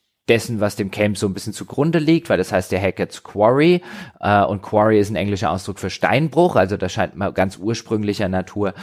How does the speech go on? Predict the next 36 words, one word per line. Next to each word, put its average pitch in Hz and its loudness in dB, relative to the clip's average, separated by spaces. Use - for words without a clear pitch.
ähm, 92 2
irgendein 95 0
Steinbruch, 143 0
äh, 127 4
existiert 131 -2
zu 117 -2
haben. 110 2
Was 87 0
hat's - -8
damit 123 2
auf 113 0
sich? 117 -4
Wir 107 2
erfahren 95 2
auch, 135 4
das - -12
hatte 101 -2
ich - -6
eingangs 117 0
erwähnt, 110 0
da 85 6
läuft 90 0
ja, 95 4
als 98 -2
ich - -14
gesagt 98 0
habe, 90 -2
Laura 95 4
läuft 92 0
ja - 2
irgendwie 95 -2
den 90 -2
Überresten 101 -2
eines 95 -2
verkohlten 95 -2
Karnevals, 113 0